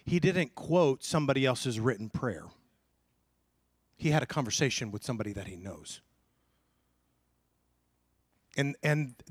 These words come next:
that will strike people. There have been moments, and, and in, in work, um, y-, you have to un-, you have to understand where you are, time and place,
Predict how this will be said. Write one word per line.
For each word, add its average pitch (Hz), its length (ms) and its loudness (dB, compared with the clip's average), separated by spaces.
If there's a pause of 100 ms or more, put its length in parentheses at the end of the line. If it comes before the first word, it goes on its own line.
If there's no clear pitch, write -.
that 202 280 4
will 156 200 4
strike - 680 0
people. - 440 -4 (1400)
There 151 180 4
have 147 120 2
been 131 180 2
moments, 160 440 4
and, 135 260 0
and 135 140 2
in, 156 240 2
in 202 260 2
work, 151 420 2 (120)
um, 123 420 0 (540)
y-, 156 360 -14
you 185 160 -2
have 202 180 0
to 147 100 0
un-, 135 240 -2
you 170 360 -4
have 202 160 2
to 170 80 -2
understand 139 720 0 (220)
where 131 220 4
you 139 240 4
are, 110 180 0
time 131 340 -2
and 139 140 -4
place, - 560 -6